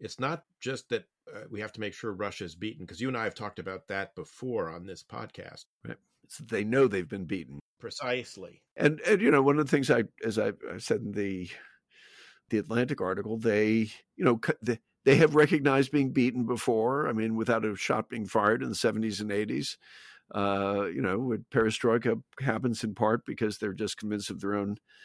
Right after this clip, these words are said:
Speaker 2: military inferiority. There are other historical precedents. So this is not talking about a,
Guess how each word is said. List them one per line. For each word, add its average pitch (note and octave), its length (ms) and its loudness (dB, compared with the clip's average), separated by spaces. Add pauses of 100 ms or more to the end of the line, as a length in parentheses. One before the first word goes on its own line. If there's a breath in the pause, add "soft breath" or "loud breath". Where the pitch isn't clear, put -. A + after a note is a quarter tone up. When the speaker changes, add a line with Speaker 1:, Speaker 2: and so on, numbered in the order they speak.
(320 loud breath)
Speaker 2:
military A2 400 4
inferiority. G2+ 680 0
There A2 180 -2
are G2 120 0
other A#2 180 4
historical A2 480 0
precedents. G#2+ 520 -2
So G#2+ 80 -4
this G2 180 -6
is A2 80 -10
not A2 220 0
talking G#2+ 200 2
about G2+ 240 0
a, F#2+ 140 -2